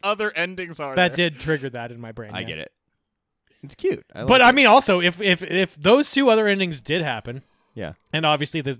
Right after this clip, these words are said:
Speaker 2: loop was reset, so the thing didn't like that ending,
Speaker 3: Yeah.
Speaker 2: and them burning the cabin down cathartically after all of the other danger has passed also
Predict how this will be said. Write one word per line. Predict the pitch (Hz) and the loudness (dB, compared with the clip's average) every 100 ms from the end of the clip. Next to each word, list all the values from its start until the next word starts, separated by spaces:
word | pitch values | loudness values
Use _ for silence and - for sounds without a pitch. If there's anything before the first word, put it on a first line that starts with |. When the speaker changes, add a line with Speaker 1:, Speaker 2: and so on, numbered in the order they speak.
| _ | _
Speaker 2:
loop | 139 139 131 | -4 -4 -4
was | 131 117 | -10 -10
reset, | 127 131 - 131 | -12 -12 -8 -8
so | - 123 | -10 -16
the | 117 | -12
thing | 135 | -12
didn't | 123 123 | -12 -10
like | 123 123 | -10 -10
that | 123 113 | -12 -12
ending, | 107 | -10
Speaker 3:
Yeah. | 85 82 _ _ _ | -10 -10 _ _ _
Speaker 2:
and | - 147 143 | -8 -4 0
them | 156 151 143 - _ _ _ _ _ _ | 0 0 -4 -10 _ _ _ _ _ _
burning | 160 131 175 160 | -6 0 0 0
the | 147 | -6
cabin | 165 160 151 | -2 0 0
down | 143 147 143 | -2 -2 -2
cathartically | - 139 151 151 147 - 143 139 131 135 | -4 -4 -2 -2 -2 -4 -4 -2 -4 -8
after | 147 139 - 151 143 | -4 -4 -4 -6 -4
all | 139 135 | -2 -4
of | 131 | -4
the | 131 | -4
other | 139 | -4
danger | 139 127 120 | -2 -4 -6
has | 120 117 | -10 -8
passed | 127 120 117 - | -8 -8 -8 -12
also | - 131 127 139 131 123 120 | -6 -6 -4 -4 -4 -4 -8